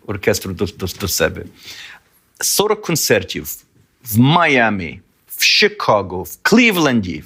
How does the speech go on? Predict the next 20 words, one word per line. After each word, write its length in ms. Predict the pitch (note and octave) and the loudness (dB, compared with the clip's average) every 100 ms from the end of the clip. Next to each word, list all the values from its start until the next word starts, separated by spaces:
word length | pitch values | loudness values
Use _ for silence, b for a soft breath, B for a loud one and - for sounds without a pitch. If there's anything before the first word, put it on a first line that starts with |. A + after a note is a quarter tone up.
| - | -4
в 60 | G#2+ | 2
Нью-Йорк, 460 | F3 G3 D3+ - | 4 6 4 0
Карнегі 560 | - C3 C3+ B2+ B2 A#2+ | -2 0 0 0 0 -2
Холл. 340 | A2 G#2 F#2+ B B B B B B B _ A#3+ _ _ _ _ - | 0 -2 -2 B B B B B B B _ -20 _ _ _ _ 0
І 100 | B3 | 4
не 140 | A#2 | 4
лише. 400 | G#2+ G2+ - F2 E2+ _ _ _ _ _ _ _ _ _ _ _ _ _ _ _ _ _ _ - | 4 0 0 -2 -10 _ _ _ _ _ _ _ _ _ _ _ _ _ _ _ _ _ _ 0
Минулий 360 | A#2 A#2+ B2 C#3 | 4 6 4 4
місяць 600 | C3+ C3 F3+ F3+ - - _ _ _ _ _ _ - | 2 0 -2 -2 -8 -10 _ _ _ _ _ _ -4
в 180 | A2 | 2
нас 580 | A#2+ B2 B2 - - - C3+ - _ | 4 2 0 -6 -8 -10 -16 -20 _
був 180 | A2 A2 | -2 -2
дуже 220 | A#2 A#2+ | 0 -2
престижний, 920 | A#2+ - - - A#2 - A#2 G#2 - - | -2 -2 -4 0 0 0 0 -2 -4 -4
була 240 | A#2 B2+ | 0 2
дуже 240 | A2+ A#2+ B2 | 2 0 -2
престижна 520 | - A#2 - A2 A2+ | -2 -4 -2 -2 -4
поїздка 460 | - G#2+ A2 - A#2 | -2 0 0 0 -2
в 180 | A2+ - | -2 -2
Англії. 480 | D3 B2 F#2+ F2 | 2 2 0 -8